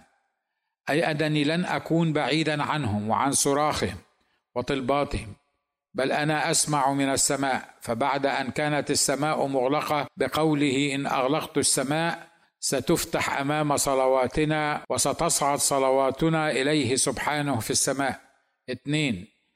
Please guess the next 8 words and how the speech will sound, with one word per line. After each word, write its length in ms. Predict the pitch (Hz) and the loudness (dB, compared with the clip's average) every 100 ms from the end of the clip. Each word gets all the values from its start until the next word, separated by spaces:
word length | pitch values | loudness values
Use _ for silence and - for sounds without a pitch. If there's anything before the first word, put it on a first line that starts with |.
| _ _ - | _ _ -4
وأغفر 600 | 131 156 151 131 151 135 | -2 0 0 0 -2 -2
خطيتهم، 720 | 147 - 139 147 143 - 90 - _ _ _ | -2 0 0 0 -2 -8 -12 -16 _ _ _
فلا 260 | - 139 147 | -4 0 0
استماع 560 | - 147 139 160 131 | 0 0 0 0 2
لصلواتنا 960 | 143 139 147 135 131 131 156 156 151 143 | 2 0 2 2 2 2 0 0 0 0
ولا 480 | 120 139 143 139 120 | 0 0 0 0 0
إرسال 380 | 120 - 156 151 | 0 0 2 2
للمطر 720 | 139 135 131 151 147 143 | 2 0 0 -2 0 -2